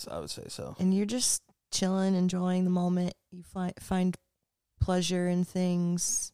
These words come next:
Speaker 1: I'm a vibe.
Speaker 2: Yeah.
Speaker 1: I'm a vibe for sure. Um, I would say
Speaker 2: I would say you,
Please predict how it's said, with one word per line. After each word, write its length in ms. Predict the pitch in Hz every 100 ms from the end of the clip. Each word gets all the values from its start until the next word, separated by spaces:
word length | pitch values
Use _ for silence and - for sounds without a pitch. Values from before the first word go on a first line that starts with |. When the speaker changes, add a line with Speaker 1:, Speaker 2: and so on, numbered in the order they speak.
| _
Speaker 1:
I'm 140 | 110 123
a 60 |
vibe. 340 | 117 110 92 90 _ _ _ _ _ _
Speaker 2:
Yeah. 260 | - 165 160 170 _ _ _ _
Speaker 1:
I'm 100 | 98
a 40 | 101
vibe 280 | 98 87 82
for 120 | 98
sure. 320 | - 95 92 _ _ _ _ _ _ _ _ -
Um, 720 | 113 117 113 117 110 110 110 - _ _ _ _
I 120 | 110
would 220 | 139 160
say 440 | - - - 123 95
Speaker 2:
I 40 |
would 100 | 226
say 280 | - 330 320 -
you, 160 | 196